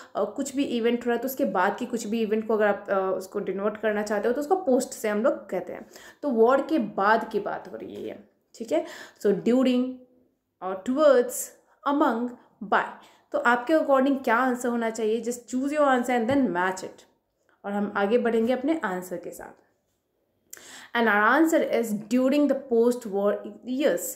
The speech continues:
मतलब post-war, during का मतलब क्या हुआ? उस ड्यूरेशन में, उस ड्यूरेशन मतलब कि अगर यहाँ पे post-war years चल रहे थे तो इस ड्यूरेशन में ये एक्शन हो रहा था, रैपिड डेवलपमेंट हो रहा था।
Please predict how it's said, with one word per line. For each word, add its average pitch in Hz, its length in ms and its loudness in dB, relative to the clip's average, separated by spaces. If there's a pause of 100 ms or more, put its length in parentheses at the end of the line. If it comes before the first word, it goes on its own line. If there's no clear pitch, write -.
(280)
मतलब 247 400 -2
post-war, 277 460 4 (180)
during 285 300 -2
का 294 60 0
मतलब 269 240 -2
क्या 269 200 0
हुआ? 269 160 4
उस 311 300 0
ड्यूरेशन 240 500 0
में, 196 340 -4 (120)
उस 233 120 -10
ड्यूरेशन 226 480 0
मतलब 220 260 -2
कि 240 180 -4
अगर 226 360 0 (360)
यहाँ 214 140 0
पे 226 120 -2
post-war 233 520 2
years 220 280 0
चल 220 220 0
रहे 190 140 2
थे 220 120 -6
तो 247 100 -2
इस 269 280 -6
ड्यूरेशन 214 500 2
में 254 140 2
ये 247 340 -2
एक्शन 190 340 -6
हो 196 200 -8
रहा 170 120 -10
था, - 340 -20 (340)
रैपिड 220 460 2
डेवलपमेंट 196 640 -2
हो - 60 -14
रहा 180 120 -14
था। - 280 -20